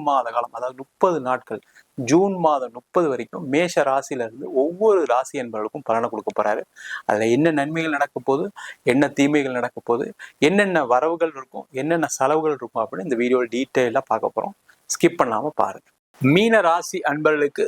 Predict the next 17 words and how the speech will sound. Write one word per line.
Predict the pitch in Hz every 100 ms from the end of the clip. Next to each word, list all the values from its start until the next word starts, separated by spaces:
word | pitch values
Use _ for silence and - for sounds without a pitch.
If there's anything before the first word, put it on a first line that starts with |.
| -
சுக்கிர | - 180 - 190 -
பெயர்ச்சி | 165 165 - 175
பலன்கள் | 143 135 160 143
எந்த | 131 156
மாதிரி | 156 143 131
யோகத்தை | 135 135 131
கொடுக்க | 120 117
போகுது | 113 120 123
அப்படின்னு | - 127 139
டீட்டெயிலா | 123 123 123 -
பார்க்கலாம். | 117 113 135 - _ _ _ - - 165
மீன | 214 208
ராசியில் | 185 180 196 180
வரக்கூடிய | 165 170 - 170 156
நட்சத்திரங்கள் | 156 - 185 170 156 151 180 -
பூரட்டாதி, | 160 170 156 - 147 143 208 - _ _ -
உத்திரட்டாதி | 131 185 180 175 156 139